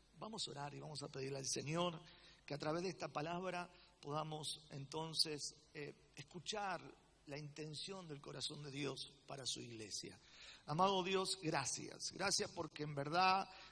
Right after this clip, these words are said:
hemos podido disfrutar a través de la alabanza, de la adoración, Señor, tu maravillosa presencia, Señor. Qué importante es que tú estés en medio de tu pueblo, Señor, y te hagas notorio en medio de la alabanza, Señor. Señor,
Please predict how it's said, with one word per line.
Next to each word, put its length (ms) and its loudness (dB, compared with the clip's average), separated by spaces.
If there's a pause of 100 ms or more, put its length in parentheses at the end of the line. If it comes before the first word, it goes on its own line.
hemos 240 0
podido 440 2
disfrutar 600 2
a 100 0
través 420 -2
de 100 -4
la 80 -2
alabanza, 680 0
de 80 -4
la 80 -2
adoración, 720 -2
Señor, 460 -2 (340)
tu 100 -4
maravillosa 720 0
presencia, 600 -4
Señor. 500 -10
Qué 140 4
importante 760 0
es 60 -6
que 160 -4
tú 420 -2 (300)
estés 400 0
en 240 -2
medio 300 4
de 140 -2
tu 220 -6
pueblo, 460 2
Señor, 500 -2 (260)
y 80 -4
te 180 -6
hagas 260 0
notorio 800 0 (300)
en 200 -4
medio 300 2
de 100 -2
la 80 -2
alabanza, 580 -4
Señor. 480 -6
Señor, 540 0